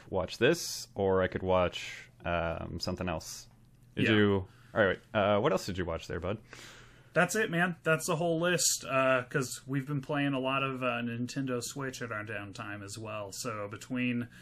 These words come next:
Speaker 2: Nintendo Switch, A E W Dynamite, watching half a season of an hour-long drama,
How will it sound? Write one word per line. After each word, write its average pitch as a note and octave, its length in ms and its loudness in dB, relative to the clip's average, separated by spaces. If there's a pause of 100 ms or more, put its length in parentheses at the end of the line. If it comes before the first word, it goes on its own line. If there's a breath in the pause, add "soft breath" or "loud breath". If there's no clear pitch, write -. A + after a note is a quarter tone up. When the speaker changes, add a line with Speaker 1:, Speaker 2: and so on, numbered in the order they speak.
(400 loud breath)
Speaker 2:
Nintendo F3+ 520 0
Switch, E3 540 2
A D#3+ 60 0
E E3 180 0
W D#3 300 -2
Dynamite, C3+ 840 0
watching C#3 400 -2
half C3+ 340 -2
a C3 40 -6
season B2+ 440 -2
of A#2+ 140 -4
an A#2+ 80 -2
hour-long A#2+ 580 -2
drama, A#2+ 540 -2